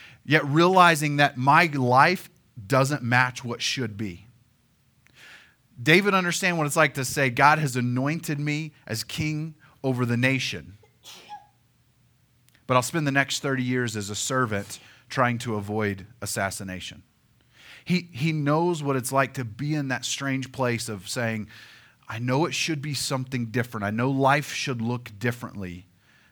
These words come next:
than it really does." And many of the Psalms are David's reflection on real life, ups and downs. If you're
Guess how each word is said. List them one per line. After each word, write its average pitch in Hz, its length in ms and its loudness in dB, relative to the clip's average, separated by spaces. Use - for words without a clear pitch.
than 113 120 -4
it 104 80 -6
really 107 340 -2
does." 95 760 -10
And 120 220 -2
many 190 280 -2
of 139 220 -2
the 120 80 -4
Psalms 104 920 -6
are 113 160 -4
David's 127 560 -4
reflection 120 680 -8
on 95 240 -8
real 104 180 -4
life, 90 480 -10
ups 135 400 -2
and 123 260 -2
downs. 98 720 -8
If 113 200 -6
you're 165 480 -2